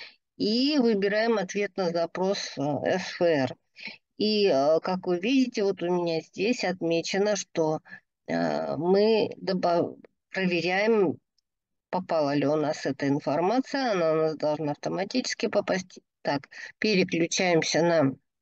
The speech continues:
нашу конфигурацию. И, значит, э, ещё раз повторю, то есть мы в меню «Кадры», а, ответы на запросы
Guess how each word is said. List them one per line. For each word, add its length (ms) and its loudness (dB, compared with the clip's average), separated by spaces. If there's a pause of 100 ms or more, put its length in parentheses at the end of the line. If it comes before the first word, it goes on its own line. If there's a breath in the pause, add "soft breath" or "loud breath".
(120)
нашу 280 -2
конфигурацию. 1000 0 (480 loud breath)
И, 300 4
значит, 540 0
э, 140 4
ещё 360 -2
раз 200 0
повторю, 560 0
то 140 -2
есть 180 -2
мы 160 2
в 40 4
меню 340 2
«Кадры», 540 -2 (680 loud breath)
а, 360 0
ответы 380 0
на 160 4
запросы 760 0